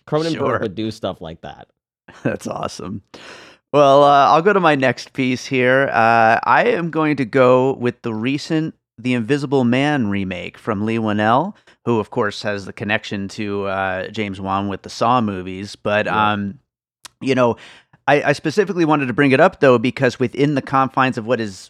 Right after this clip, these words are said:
Speaker 2: you know, essentially a horror movie, focusing on just crazy over-the-top action moments,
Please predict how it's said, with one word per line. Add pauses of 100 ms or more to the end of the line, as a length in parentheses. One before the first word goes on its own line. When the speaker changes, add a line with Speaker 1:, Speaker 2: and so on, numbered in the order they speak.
Speaker 2:
you
know,
essentially
a
horror
movie, (400)
focusing
on
just
crazy
over-the-top
action
moments,